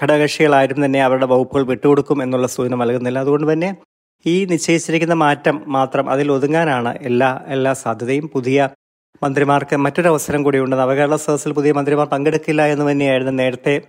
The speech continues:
ഉണ്ടായിരുന്ന ധാരണ. അതായത് നവകേരള സദസ്സിന് ശേഷം പുതിയ മന്ത്രിമാർ വരുന്നു എന്നുള്ള തരത്തിലായിരുന്നു. പക്ഷേ കാനം രാജേന്ദ്രൻ്റെ, ആ, സി പി ഐയുടെ സംസ്ഥാന സെക്രട്ടറി ആയിരുന്ന കാനം രാജേന്ദ്രൻ നിര്യാണത്തെ തുടർന്ന്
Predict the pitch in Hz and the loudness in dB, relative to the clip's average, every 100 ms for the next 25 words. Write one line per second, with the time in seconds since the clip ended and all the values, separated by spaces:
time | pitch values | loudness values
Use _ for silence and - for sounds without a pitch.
0 | - 135 131 127 127 120 117 120 151 165 | -8 -2 0 0 0 -2 -2 -2 -4 -4
1 | 151 160 185 175 - - 131 135 143 156 | -2 -2 -4 -8 -16 -6 0 2 2 2
2 | - 151 170 165 - 139 - 180 147 143 | 0 -2 -2 -4 0 -2 -2 -4 0 0
3 | 135 135 135 123 123 151 156 147 135 131 | 0 -2 -2 0 0 0 -2 -4 -2 0
4 | 123 113 120 113 123 131 - 156 156 _ | -2 -2 -2 -2 -2 -4 -2 -4 -4 _
5 | _ - 139 143 156 143 135 139 135 127 | _ -4 0 2 2 2 2 2 0 -2
6 | 123 - - - - 139 127 120 123 - | -2 -4 -10 -20 -8 -2 0 0 -2 -4
7 | 127 139 139 135 - 123 139 131 - 131 | -2 2 2 0 -4 -4 -2 -2 -2 -4
8 | 131 - 131 131 151 131 127 131 131 131 | -6 -4 -4 -2 -2 -2 -2 0 0 0
9 | 127 131 120 131 131 - 131 131 120 143 | -2 -2 0 2 2 -2 -4 -2 -2 -2
10 | 180 | -4